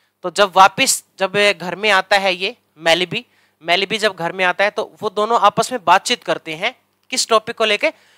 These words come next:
वो ये नहीं करते कि आगे क्या सॉल्यूशन हो, होना चाहिए इस चीज़ का, लेकिन वो इस बात पे लड़ पड़ते हैं, वो बहस करते हैं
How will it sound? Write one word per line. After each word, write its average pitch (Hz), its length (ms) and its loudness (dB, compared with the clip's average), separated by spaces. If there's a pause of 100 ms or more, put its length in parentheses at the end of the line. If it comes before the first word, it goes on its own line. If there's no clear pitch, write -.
(280)
वो 269 100 6
ये 240 280 2
नहीं 254 200 -2
करते 269 280 2
कि 269 220 -10
आगे 202 300 2
क्या - 280 4
सॉल्यूशन 220 500 0
हो, 185 300 -10
होना 170 200 -2
चाहिए 143 240 -10
इस - 120 -10
चीज़ 127 140 -16
का, 131 100 -18
लेकिन 202 280 -4
वो 226 140 -6
इस 214 180 -4
बात 190 280 2
पे 240 60 2
लड़ 202 240 2
पड़ते - 280 -4
हैं, 214 60 -2
वो 233 200 -4
बहस 175 300 0
करते 139 280 -6
हैं 117 100 -14